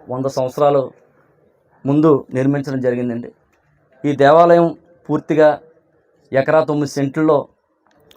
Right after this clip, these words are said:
తొంభై నాలుగు, సర్వే నెంబర్ తొంభై నాలుగులో, ఆ, అలాగే తొంభై మూడు ఇరవై ఐదులో మొత్తం రెండు సర్వే నెంబర్లో కలిపి ఎకరా తొమ్మిది సెంట్లలో పూర్తి విస్తీర్ణం. దీన్ని గతంలో వంద సంవత్సరాల కింద నిర్మించడం జరిగింది. ఈరోజు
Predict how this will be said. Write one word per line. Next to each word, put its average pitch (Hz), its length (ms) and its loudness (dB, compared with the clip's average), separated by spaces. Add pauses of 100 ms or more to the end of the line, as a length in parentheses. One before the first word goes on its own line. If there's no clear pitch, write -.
(120)
తొంభై 143 240 4
నాలుగు, 147 300 0
సర్వే 139 280 -2
నెంబర్ 139 340 -4
తొంభై 131 200 -4
నాలుగులో, 143 500 0 (1000)
ఆ, 127 40 2 (520)
అలాగే 147 260 4 (100)
తొంభై 143 220 2
మూడు 151 240 2
ఇరవై 143 260 2
ఐదులో 139 320 -2 (440)
మొత్తం 131 240 -4 (140)
రెండు 143 220 0
సర్వే 151 260 0
నెంబర్లో 151 420 -2
కలిపి 139 220 -4 (100)
ఎకరా 131 180 -4
తొమ్మిది 135 280 -4
సెంట్లలో 143 560 -4 (420)
పూర్తి 143 220 -4
విస్తీర్ణం. 147 480 -4 (120)
దీన్ని 135 320 -4
గతంలో 139 300 -2 (360)
వంద 131 140 -2
సంవత్సరాల 139 200 -2
కింద 143 200 -6
నిర్మించడం 135 420 -6
జరిగింది. 127 400 -6 (880)
ఈరోజు 170 420 4